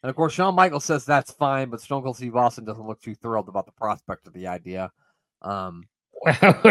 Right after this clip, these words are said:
Speaker 2: <laughs> no, neither would I be.
Speaker 1: n-, n-, yeah, no, I'd be like, "What do you, <laughs> you can agree to fight them motherfuckers yourself, but don't throw me into this." <laughs>
Speaker 2: Yeah. <laughs>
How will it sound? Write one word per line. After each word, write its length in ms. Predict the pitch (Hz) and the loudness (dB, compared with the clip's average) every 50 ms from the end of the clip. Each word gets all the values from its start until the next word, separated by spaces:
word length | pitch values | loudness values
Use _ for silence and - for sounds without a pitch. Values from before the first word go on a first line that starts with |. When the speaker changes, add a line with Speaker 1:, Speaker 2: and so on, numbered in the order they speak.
| 165 - - | 6 6 2
Speaker 2:
<laughs> 120 | - - | 4 6
no, 300 | 190 165 156 - 208 208 - | 6 6 6 4 2 -2 -2
neither 280 | - 196 233 185 170 160 | 2 6 8 8 10 10
would 220 | 151 170 190 165 | 10 10 10 12
I 220 | 165 175 165 160 151 | 12 12 10 10 8
be. 720 | 123 - 131 127 147 156 - 196 202 196 - - _ _ - | 6 4 4 6 6 4 4 4 0 0 0 -2 _ _ -10
Speaker 1:
n-, 240 | 165 170 165 170 - - | -8 -8 -8 -8 -8 -8
n-, 140 | 151 156 156 | -8 -6 -4
yeah, 280 | 156 151 143 135 123 117 | 0 2 4 4 4 2
no, 160 | 120 117 113 | 2 2 2
I'd 140 | 117 131 135 | 2 2 2
be 60 | 151 | 2
like, 80 | 147 147 | 2 4
"What 140 | 185 226 302 | 4 2 2
do 60 | 262 | 2
you, 320 | - 156 117 - 190 170 - - _ _ _ | 0 -2 0 2 0 0 0 -6 _ _ _
<laughs> 240 | _ _ _ _ - | _ _ _ _ -4
you 140 | - 185 262 | -2 0 6
can 140 | 247 302 254 | 6 4 4
agree 220 | 190 170 220 220 | 6 4 6 6
to 60 | 190 165 | 6 8
fight 260 | - 196 190 190 170 | 8 6 6 6 4
them 140 | 190 196 185 | 0 0 2
motherfuckers 500 | 190 196 185 - - 359 185 180 160 - | 2 2 2 2 0 0 0 0 -4 -4
yourself, 480 | 160 147 - - 233 262 269 208 - | -6 -4 2 6 8 8 8 8 6
but 120 | - 151 151 | 2 0 2
don't 220 | 190 233 233 - | 4 2 2 2
throw 200 | - 220 226 220 | 4 4 4 4
me 220 | 196 208 262 294 262 | 4 0 -6 -6 -6
into 200 | 180 143 143 127 | -6 -6 -6 -6
this." 320 | 123 127 147 160 - - - - 147 | -4 -4 -4 -4 -6 -10 -12 -12 -12
<laughs> 100 | - - | -6 2
Speaker 2:
Yeah. 160 | 185 190 170 - - 185 - - | 4 4 4 4 2 -6 0 2
<laughs> 220 | 262 220 - - | 4 4 4 2